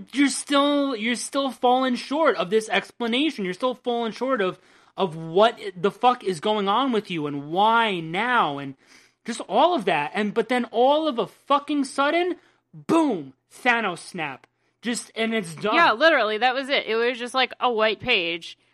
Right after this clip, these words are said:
Speaker 1: Black
Speaker 2: And it was
Speaker 1: page.
Speaker 2: black,
Speaker 1: <laughs>
Speaker 2: black page.
Speaker 1: Racist? Jesus. <laughs>
Speaker 2: So, uh, yeah, it was basically just like that. There w-, then there was nothing.
Speaker 1: Yeah, and, and then when it comes back,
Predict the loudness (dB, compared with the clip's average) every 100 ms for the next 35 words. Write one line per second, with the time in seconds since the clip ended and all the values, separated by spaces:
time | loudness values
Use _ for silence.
0 | _ -4 0 0 -2 -4 -8 -4 4 6
1 | 6 4 2 0 -6 -20 _ _ 6 6
2 | 4 2 4 2 0 -6 -8 -8 8 10
3 | 10 4 -4 -6 -4 -4 0 2 2 0
4 | -4 -4 -6 -6 -12 -10 -14 -14 _ _
5 | -20 -20 _ -20 -6 0 2 4 2 0
6 | 4 4 6 6 2 2 2 2 2 0
7 | -2 0 0 0 -4 -6 -6 -4 -6 -4
8 | 0 0 0 _ 4 4 4 0 -4 -2
9 | 2 2 4 2 2 2 -2 -4 -20 _
10 | -2 2 2 0 -8 -8 -6 -6 -4 -4
11 | -2 -2 -4 -4 -4 -4 -4 -4 -2 0
12 | 2 0